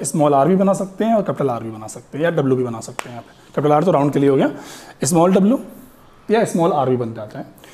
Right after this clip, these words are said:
तो यहाँ से आरडब्ल्यू, आरडब्ल्यू, आरडब्ल्यू बिल्कुल जैसे यहाँ पे टीटीडी आया, यहाँ आरडब्ल्यू आ जाएगा। अगले वाले में आरआर, आरडब्ल्यू,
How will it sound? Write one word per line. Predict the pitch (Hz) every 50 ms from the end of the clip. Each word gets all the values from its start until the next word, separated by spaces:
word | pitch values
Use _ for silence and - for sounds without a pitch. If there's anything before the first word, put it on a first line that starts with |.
| - - - - -
तो | 185
यहाँ | 165 170 175
से | 160 240
आरडब्ल्यू, | - 175 151 143 156 160 170 160 165 165 160 170
आरडब्ल्यू, | 160 143 139 147 147 147 147 156 165
आरडब्ल्यू | 147 139 143 143 143 143 147 147
बिल्कुल | 147 143 151 147
जैसे | 151 139 - 156
यहाँ | 143 139 139
पे | 147
टीटीडी | 143 151 131 135 151 156 165
आया, | 175 202 247 240 - - - - - -
यहाँ | - 143 143
आरडब्ल्यू | 135 135 127 135 135 151 165 165
आ | 165
जाएगा। | 156 170 160 160 160 165 - - - - - - - - - - - - - -
अगले | - 180 202 233
वाले | 233 226 220 220
में | 226 247 262 240 - - - - -
आरआर, | 139 143 151 160 175 185 202 - - - - - - - -
आरडब्ल्यू, | 139 135 143 156 175 175 185 190 190 208